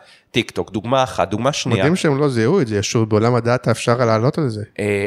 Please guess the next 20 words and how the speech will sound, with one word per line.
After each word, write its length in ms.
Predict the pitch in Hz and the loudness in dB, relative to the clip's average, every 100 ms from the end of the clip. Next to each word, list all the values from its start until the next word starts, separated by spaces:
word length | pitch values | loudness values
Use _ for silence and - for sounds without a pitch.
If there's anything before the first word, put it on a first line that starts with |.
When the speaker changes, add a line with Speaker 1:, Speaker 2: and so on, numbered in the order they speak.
| - | -4
Speaker 1:
אפשר 460 | - - 156 160 | 0 2 2 2
היה 160 | 160 139 | 2 2
לעלות 380 | 127 107 98 - | 2 2 0 -2
על 120 | 110 | -2
זה, 300 | 98 139 180 - | 0 0 0 -2
אבל 200 | 107 107 | -2 -2
זה 220 | 101 151 | 0 0
Speaker 2:
הם 60 | 196 - | 0 2
Speaker 1:
אותו 140 | 120 | 0
Speaker 2:
לא 60 | 139 | 2
חשבו 340 | 156 - 143 | 0 0 0
בטח 260 | 135 120 - | 0 -2 -4
שזה 260 | - 113 107 | -6 -4 -4
בכלל 380 | 123 113 110 110 | -4 -4 -4 0
Speaker 1:
והנה 420 | 110 98 127 135 | 0 0 0 2
עוד 180 | 120 107 | 0 2
לקח 320 | 113 113 - | 0 -2 -2
ל-, 260 | 92 90 87 | -2 -2 -2
למאזינים 520 | 92 95 90 98 110 | -2 -2 -2 -4 -4
שלנו, 500 | 113 - 107 104 101 | -4 -2 0 0 -4